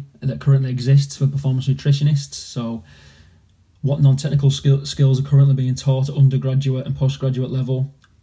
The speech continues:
what work experience placements are available. Do some universities do one, both, or, or none of that? Um, there's a governing body for sports and exercise nutritionists called the Sports and Exercise Nutritionist Register that we, we're all part of, and they do a great job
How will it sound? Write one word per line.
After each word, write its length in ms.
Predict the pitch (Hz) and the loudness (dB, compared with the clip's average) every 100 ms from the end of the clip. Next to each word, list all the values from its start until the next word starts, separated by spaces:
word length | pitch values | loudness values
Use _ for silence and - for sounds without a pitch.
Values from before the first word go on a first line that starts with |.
| _ | _
what 180 | 135 135 | -4 -2
work 360 | 135 139 139 - | 2 2 0 -4
experience 460 | 143 - 139 135 135 | -4 0 2 2 0
placements 500 | 139 135 139 135 135 | 0 0 0 -2 -2
are 40 | |
available. 460 | 131 131 131 131 131 | -2 0 -2 -2 -2
Do 80 | |
some 220 | - 135 127 | -2 -2 -2
universities 680 | 127 123 131 131 - 123 | -2 -4 -4 -6 -4 -6
do 260 | - 127 123 | -4 -6 -4
one, 340 | 120 135 143 139 | -2 4 6 4
both, 380 | - 127 135 - | 2 -4 -4 -4
or, 200 | - 120 113 - | -10 -10 -8 -8
or 140 | 117 | -4
none 220 | 127 135 | 0 4
of 100 | 135 | 2
that? 260 | 123 135 143 - _ - - _ _ | 2 -4 -6 -10 _ -20 -20 _ _
Um, 600 | 123 123 123 123 120 107 - _ _ _ _ _ _ _ _ _ _ | -8 -6 -4 -4 -6 -8 -16 _ _ _ _ _ _ _ _ _ _
there's 180 | - 135 | -2 0
a 40 | 131 | 4
governing 340 | 143 135 131 | 4 6 6
body 320 | 139 135 139 - | 4 6 4 4
for 60 | - | -4
sports 360 | - 139 139 | -2 -2 0
and 60 | 147 | -6
exercise 260 | 143 135 | -2 0
nutritionists 580 | 131 131 143 143 143 139 | 0 0 0 2 4 2
called 220 | - 123 | 0 -6
the 60 | 120 | -6
Sports 360 | - 131 - - | -6 -6 -6 -8
and 60 | |
Exercise 320 | 139 - 131 | -8 -6 -4
Nutritionist 540 | 139 127 - 139 135 135 | -2 -2 0 0 0 0
Register 380 | 139 139 - 131 | 2 0 0 -2
that 120 | 123 | -2
we, 140 | 123 | -8
we're 320 | 113 117 127 | -8 -8 -8
all 100 | 123 | -8
part 400 | 120 147 147 139 | -4 0 0 0
of, 180 | 143 143 - _ - - - _ - | 0 0 -2 _ -20 -20 -20 _ -2
and 100 | 131 | 4
they 120 | 139 | 4
do 100 | 135 | 4
a 60 | |
great 320 | 123 139 135 - | 2 4 2 2
job 300 | 135 131 | 0 -2